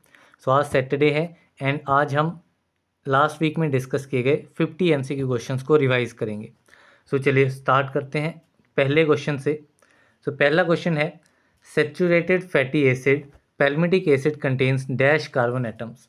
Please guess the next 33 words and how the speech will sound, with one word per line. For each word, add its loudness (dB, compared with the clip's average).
तो 2
palmitic 0
acid -2
एक -4
सैचुरेटेड -2
फैटी 0
एसिड 0
है, -4
यानी 0
कि 0
इसमें -2
डबल 2
बॉन्ड्स -2
प्रेजेंट -2
नहीं 0
होती -4
हैं। -6
तो 0
इसमें -2
number 0
of 4
carbon 2
atoms -8
sixteen -4
होते -4
हैं। -8
So -12
इसमें -2
आपका -2
ऑप्शन -4
A -2
is -2
correct। -8